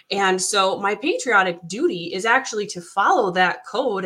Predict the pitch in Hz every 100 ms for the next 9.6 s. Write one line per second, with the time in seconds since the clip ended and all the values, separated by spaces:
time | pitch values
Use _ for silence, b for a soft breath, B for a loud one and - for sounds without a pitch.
0 | 180 196 190 202 190 311 330 - 190 185
1 | 180 196 - - 208 196 180 180 427 440
2 | 247 247 220 175 170 233 - 190 196 170
3 | 170 170 175 185 233 196 180 170 165 170
4 | 214 294 311 B B B - 196 220 302
5 | 254 180 196 247 294 - 196 226 208 190
6 | 175 180 - 254 254 180 185 254 190 170
7 | 185 180 165 180 180 202 185 175 196 220
8 | 196 185 180 233 226 175 185 180 175 170
9 | 165 170 156 147 156 139